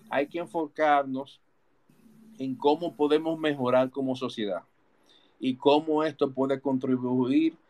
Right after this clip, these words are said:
al mejoramiento de la vida, incluso desestresar al ciudadano y mejor calidad de vida familiar. Esto sí lo usamos de manera correcta.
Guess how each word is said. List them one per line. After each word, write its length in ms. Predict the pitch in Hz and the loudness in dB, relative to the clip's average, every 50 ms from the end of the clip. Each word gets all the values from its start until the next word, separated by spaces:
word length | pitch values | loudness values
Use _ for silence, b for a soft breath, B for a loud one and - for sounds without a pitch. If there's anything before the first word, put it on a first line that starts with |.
| _ _ _ _ _ _ | _ _ _ _ _ _
al 180 | 107 117 120 | 0 0 0
mejoramiento 1000 | 123 120 117 113 123 120 120 117 120 127 131 135 143 147 147 143 - 151 135 - _ - | 0 -4 -4 -4 -2 -2 0 0 0 0 -2 -2 -2 -4 -4 0 0 0 0 0 _ -4
de 160 | 104 113 110 | -2 -2 0
la 140 | 107 107 104 | 2 0 0
vida, 480 | 101 120 139 151 160 160 170 175 170 - _ _ | 0 0 0 0 0 2 0 0 -2 -2 _ _
incluso 640 | - 113 110 101 _ _ 113 123 131 127 127 135 123 | -12 -12 -12 -12 _ _ -2 -2 -2 0 0 -4 -2
desestresar 840 | 110 113 107 - 107 101 - - 101 104 - - 117 120 127 127 123 _ | -2 -4 -4 -4 -6 -8 -6 -8 -8 -8 -2 4 6 8 8 8 6 _
al 140 | - - - | -2 -2 -2
ciudadano 680 | - - 110 110 110 107 104 117 131 135 135 131 131 131 _ _ _ _ _ _ _ _ _ _ | -2 -4 0 2 2 4 4 4 4 4 2 -2 -4 -4 _ _ _ _ _ _ _ _ _ _
y 100 | 117 117 | -6 -4
mejor 340 | 120 110 110 120 123 127 | -4 -4 -2 -2 -4 0
calidad 360 | - - 135 127 120 123 120 123 | 0 0 2 2 2 0 0 0
de 100 | 120 110 | 0 -2
vida 300 | 107 117 120 120 123 117 | -2 -2 -2 -2 -4 -4
familiar. 460 | - 104 98 95 90 90 78 76 - _ _ _ _ _ _ _ _ _ _ _ _ _ _ _ _ _ _ _ _ _ | -4 -6 -6 -6 -14 -18 -20 -20 -20 _ _ _ _ _ _ _ _ _ _ _ _ _ _ _ _ _ _ _ _ _
Esto 540 | 87 101 98 98 _ _ - 135 131 139 - _ _ _ _ _ _ _ | -10 -10 -10 -10 _ _ 2 2 2 2 -2 _ _ _ _ _ _ _
sí 640 | - - - - - - - 175 185 202 202 - - - - - | -18 -16 -16 -16 -16 -8 -6 -4 -4 -4 -6 -6 -12 -20 -4 -2
lo 140 | 117 120 123 | 0 0 0
usamos 460 | 117 - - 151 139 147 151 147 143 | 0 4 8 10 10 10 8 6 2
de 80 | 139 131 | 4 2
manera 360 | 127 120 117 117 117 120 113 | 2 0 0 -2 -2 -4 -2
correcta. 460 | _ 107 - - 78 76 _ _ | _ -8 -8 -8 -16 -20 _ _